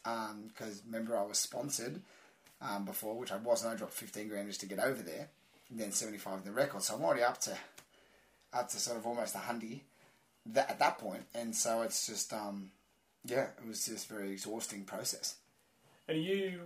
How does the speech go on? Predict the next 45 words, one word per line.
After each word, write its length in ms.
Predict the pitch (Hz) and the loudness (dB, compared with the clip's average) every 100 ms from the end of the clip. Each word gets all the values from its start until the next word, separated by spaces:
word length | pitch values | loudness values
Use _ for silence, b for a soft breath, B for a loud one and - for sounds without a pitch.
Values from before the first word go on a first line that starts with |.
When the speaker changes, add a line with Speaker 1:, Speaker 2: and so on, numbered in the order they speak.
| 175 180 185 | -10 -10 0
Speaker 2:
where, 260 | 180 190 | 8 8
where 160 | 180 170 | 10 8
at 60 | - | 8
Five 280 | 143 147 147 | 8 8 8
Sauce 540 | 156 139 - - - - | 4 4 0 0 -4 -4
at, 140 | 175 | -4
th-, 120 | 160 185 | -2 0
at 80 | |
this 160 | 151 147 | 4 6
stage? 280 | - 143 139 | 8 8 8
You, 300 | 147 151 143 - | 10 10 8 2
are 60 | 185 | -4
you 100 | 156 | -2
travelling 400 | - 165 160 160 | 6 8 8 4
with 100 | 156 | 4
them? 140 | 160 | 4
You're 80 | 147 | 4
spending 300 | 139 147 131 | 0 -2 -2
time 260 | 127 151 156 | 2 4 6
with 120 | 156 | 4
the 40 | |
boys? 440 | 143 156 156 151 135 | 6 8 10 8 10
What 80 | 202 | 12
Speaker 1:
No, 60 | |
Speaker 2:
was 100 | 208 | 12
Speaker 1:
I 20 | 214 | 12
Speaker 2:
that 40 | |
Speaker 1:
was 80 | 208 | 10
just 100 | 143 | 10
like 100 | 143 | 8
an 60 | 131 | 12
old, 0 | |
Speaker 2:
relationship? 200 | 131 143 | 12 12
Speaker 1:
it 40 | |
was 100 | 220 | 10
just 120 | - - | 8 6
like 100 | 120 | 6
a 60 | |
normal 200 | 113 107 101 | 2 -4 -6
friendship, 380 | 120 120 135 135 | -4 -2 -2 -2
man. 200 | 135 139 | -2 0
It 40 | |
was, 180 | 127 143 | 4 8
Speaker 2:
Yeah. 160 | 123 | 8
Speaker 1:
um, 180 | 117 120 | 8 4